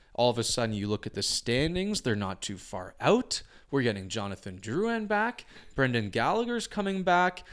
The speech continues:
Price is looking like Price. And all of a sudden, literally just in the last few days, I'm looking at myself in the mirror and I'm saying, "Holy shit.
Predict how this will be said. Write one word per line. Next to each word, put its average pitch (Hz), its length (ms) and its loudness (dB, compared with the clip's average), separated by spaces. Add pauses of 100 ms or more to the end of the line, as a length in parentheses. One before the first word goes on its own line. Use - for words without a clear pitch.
(280)
Price 175 480 2
is 151 140 -4
looking 175 300 -6
like 156 240 -2
Price. 151 680 2 (580)
And 117 120 2
all 143 140 8
of 151 80 4
a 156 80 2
sudden, 123 600 2 (100)
literally 135 480 2
just 120 340 0
in 127 60 -4
the 110 60 -2
last 98 380 -2
few 156 200 -2
days, 113 560 2 (140)
I'm 104 120 -4
looking 131 280 -2
at 123 60 -6
myself 123 480 0
in 127 80 -8
the 113 60 -4
mirror 104 500 -4 (200)
and 101 100 -8
I'm 98 120 -6
saying, 98 420 -4
"Holy 92 540 -4
shit. - 680 -8